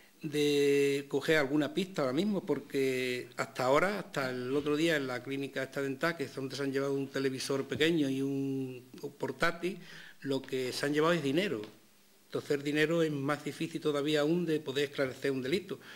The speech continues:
porque cuando son objetos y tratan de venderlo, pues siempre se coge alguna pista, a algunos se les escapa algo, pero claro, el dinero es muy difícil porque el dinero no se vende, entonces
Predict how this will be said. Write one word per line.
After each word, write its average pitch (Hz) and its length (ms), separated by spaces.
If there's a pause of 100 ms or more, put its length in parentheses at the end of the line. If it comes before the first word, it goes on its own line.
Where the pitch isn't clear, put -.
(300)
porque 131 200
cuando 123 260
son 160 260
objetos 180 520 (640)
y 135 140
tratan 156 360
de 160 100
venderlo, 175 500
pues 156 100
siempre 165 720
se 135 220
coge 143 180
alguna 151 300
pista, 190 260
a 123 40
algunos 143 340
se 180 80
les 143 220
escapa 139 360
algo, 160 320
pero 113 160
claro, 156 220
el 139 100
dinero 143 420
es 170 140
muy 143 220
difícil 151 400
porque 156 220
el 139 40
dinero 139 300
no 147 60
se 139 120
vende, 160 300
entonces 120 500